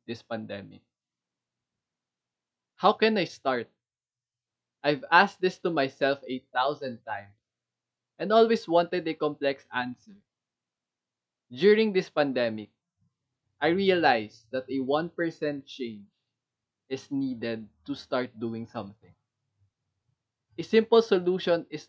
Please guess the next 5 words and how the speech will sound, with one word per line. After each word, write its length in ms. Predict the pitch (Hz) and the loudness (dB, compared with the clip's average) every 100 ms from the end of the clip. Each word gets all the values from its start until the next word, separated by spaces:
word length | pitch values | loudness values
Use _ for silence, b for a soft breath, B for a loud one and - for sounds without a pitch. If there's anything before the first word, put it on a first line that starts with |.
| 160 | -6
not 160 | 165 - | -6 -8
bad 320 | 117 139 147 | -6 -4 -4
after 400 | 95 - _ 117 | -6 -8 _ -16
all. 240 | 92 107 101 _ _ _ _ _ _ _ _ _ _ _ _ _ _ _ _ _ _ - | -14 -16 -18 _ _ _ _ _ _ _ _ _ _ _ _ _ _ _ _ _ _ -2
Currently, 640 | 170 196 190 139 123 123 | 0 0 -2 -4 -4 -8